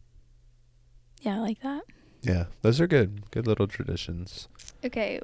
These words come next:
Speaker 1: what traditions, not specifically, like, our family, but just general Christmas traditions, have we been saying no to or have <laughs> not,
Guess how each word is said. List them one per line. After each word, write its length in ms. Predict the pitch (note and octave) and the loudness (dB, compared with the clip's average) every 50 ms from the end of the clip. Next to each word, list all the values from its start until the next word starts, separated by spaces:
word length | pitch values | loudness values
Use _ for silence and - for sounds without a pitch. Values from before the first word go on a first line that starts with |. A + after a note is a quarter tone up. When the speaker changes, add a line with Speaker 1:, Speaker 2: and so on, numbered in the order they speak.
| - - | -6 -2
Speaker 1:
what 240 | A#3 A#3+ A3+ - - | 0 0 0 0 -2
traditions, 1000 | - - C4+ A#3 A3 A3 A#3+ - - G3 F3+ G3 A3 A#3 C4+ C4+ - - - - - _ - - - - - - - - - - - - - - - - - - | 0 0 2 4 4 4 4 4 2 2 2 4 4 4 4 2 0 -2 -4 -6 -10 _ -20 -20 -20 -20 -20 -20 -20 -20 -20 -20 -20 -20 -20 -20 -20 -12 -2 2
not 240 | A#3+ A3 G#3 - - _ - - | 4 4 4 2 0 _ -12 -8
specifically, 760 | - - - B3+ B3+ - A#3+ A#3 C4 B3+ - G#3+ G#3 G3+ G3+ | -6 -2 0 0 2 2 2 2 0 -2 0 2 4 4 6
like, 260 | G3+ G3 F#3+ F#3+ - - | 4 4 2 2 0 2
our 140 | F3+ F#3 G3+ | 2 2 2
family, 360 | - F#3+ F3+ F3+ F3+ F3+ F3+ | 2 0 -2 0 0 0 0
but 160 | F3+ F3 - | 0 0 0
just 240 | F#3 F#3 F#3 - - | 0 0 0 0 -2
general 520 | - F#3+ F#3+ F#3+ F#3+ F#3+ F#3+ F#3 F#3 G3+ | -4 -4 -2 -2 0 2 4 4 4 4
Christmas 460 | A3+ - - A3 - - - G#3 - - | 2 2 0 0 0 2 0 0 0 2
traditions, 840 | - A#3+ G3 G#3 F3+ G3+ - - F#3 F3+ F3+ F#3+ G#3 A#3+ - - | 2 2 2 2 2 0 2 0 0 0 2 2 2 2 2 0
have 200 | - - A3 G3+ G#3 | 2 2 2 4 4
we 140 | G3 F#3+ F#3+ | 4 4 4
been 280 | G3 F#3+ F#3 G3 A3+ | 4 2 4 4 2
saying 480 | G#3 - G#3+ F#3 F#3 F3+ F#3 F#3+ G#3 A3+ - - - - - - - - - | 2 2 2 2 2 0 0 0 -2 -2 -4 -8 -20 -20 -20 -20 -16 -6 0
no 240 | - G3 F#3+ F3+ G3 | 4 6 8 8 8
to 280 | - - - G3+ F3+ F3 | 6 6 6 6 6 8
or 220 | F3 F3 F3 F#3+ | 6 8 8 8
have 300 | A3 A#3 G3 F3+ G3 G#3 A#3 B3+ B3+ | 8 8 8 8 8 6 4 2 0
<laughs> 40 | - | -2
not, 320 | - G#3+ - B3 B3 A3+ | 0 4 6 6 6 6